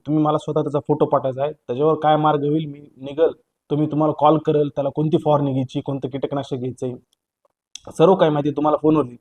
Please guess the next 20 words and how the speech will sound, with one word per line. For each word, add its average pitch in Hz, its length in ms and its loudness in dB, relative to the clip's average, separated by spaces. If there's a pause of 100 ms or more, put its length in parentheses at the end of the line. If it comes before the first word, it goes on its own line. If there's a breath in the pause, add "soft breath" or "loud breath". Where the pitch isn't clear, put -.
(340)
आणि 170 180 2
ते 170 140 8
एक 185 100 4
वेळेसच 202 240 10
नाही 185 200 0
मित्रांनो, 143 440 -2
वर्षभर 175 400 6
म्हणजे 143 180 -2
तुमचं 156 320 -4
जोपर्यंत 156 520 -2
पीक 175 180 -2
आहे, 127 160 2 (440)
तुमचं 156 220 -4
सोयाबीन 160 420 -2
असो, 156 320 0
तुमचं 147 260 -2
उडीद 151 220 2
असो, 143 320 -2
मूग 156 280 2
असो, 143 340 -2